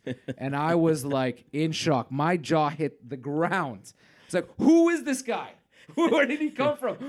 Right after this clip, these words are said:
Speaker 2: Who is this legend?" You're like, "Oh, yeah, that's my brother." I'm like, "That guy right there, that's a legend. That's a famous <laughs> guy right there." Everybody needs to know that story. And I think that, like, your friends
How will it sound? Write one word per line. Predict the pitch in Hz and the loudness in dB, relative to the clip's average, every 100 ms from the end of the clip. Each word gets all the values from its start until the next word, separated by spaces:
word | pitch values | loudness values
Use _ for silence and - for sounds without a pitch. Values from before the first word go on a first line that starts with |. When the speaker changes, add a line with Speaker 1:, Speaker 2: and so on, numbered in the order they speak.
| 262 | -2
Speaker 2:
Who | 247 320 | 4 4
is | 339 | 4
this | 294 233 | 0 -4
legend?" | 233 302 208 196 139 127 - - | 0 0 0 -2 -2 -10 -12 -10
You're | 151 156 | -2 0
like, | 147 | 0
"Oh, | 170 | 0
yeah, | 165 151 | 0 -2
that's | 165 160 | -4 -4
my | 139 | -4
brother." | 139 151 127 | 0 0 -2
I'm | |
like, | 123 120 | -4 -4
"That | 147 160 | -4 -4
guy | 160 156 | -2 0
right | 147 147 135 | 2 0 0
there, | 143 127 | -4 -2
that's | 123 135 | -2 -4
a | 135 | -4
legend. | 123 127 120 123 | -4 -4 -2 -4
That's | 131 135 | -4 -4
a | 123 - | -6 -2
famous | 151 156 160 165 - - | 0 2 2 0 -2 -8
<laughs> | - | -6
guy | 143 190 175 185 | -4 -2 0 0
right | 170 165 156 - | -2 -2 -2 0
there." | 139 120 101 240 254 220 | 0 0 -4 -10 -12 -6
Everybody | 170 220 240 202 175 | 0 2 2 2 0
needs | 156 156 147 | -2 -4 -6
to | 143 | -2
know | 131 | 0
that | 120 113 | 0 -4
story. | - 123 110 104 - _ _ _ | -4 -4 -2 -4 -8 _ _ _
And | 143 | -2
I | 170 | 0
think | 190 226 | 0 0
that, | 226 190 156 | 0 -2 -4
like, | 147 | -6
your | 185 | -4
friends | 240 - 185 247 302 - | -4 0 -2 -2 -8 -14